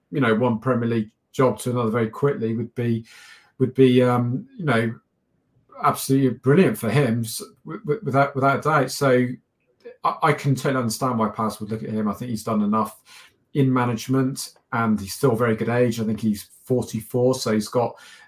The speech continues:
the op-, he's got the potential to improve as a manager and, and be there a long time. So it, it, it makes complete sense as well from that point of view.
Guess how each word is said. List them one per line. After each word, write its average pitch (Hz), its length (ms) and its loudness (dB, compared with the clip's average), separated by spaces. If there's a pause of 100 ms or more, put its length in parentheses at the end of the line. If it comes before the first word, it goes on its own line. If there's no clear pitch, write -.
the 139 100 4
op-, 135 240 0
he's 123 200 -4
got 151 140 0
the 127 240 -2
potential 120 500 -2
to 131 280 4
improve 120 300 2
as 110 120 -4
a 123 60 -2
manager 123 520 0
and, 123 420 -2 (300)
and 120 140 -4
be 135 120 6
there 127 120 6
a - 20 4
long 127 240 0
time. 131 380 0
So 120 240 0
it, 117 420 0
it, - 220 -8
it 143 80 0
makes 135 240 0
complete 113 340 -4
sense 107 400 -4
as 95 100 -14
well 107 400 -2
from - 160 -8
that 110 140 -4
point 117 200 -12
of - 60 -16
view. 117 220 -12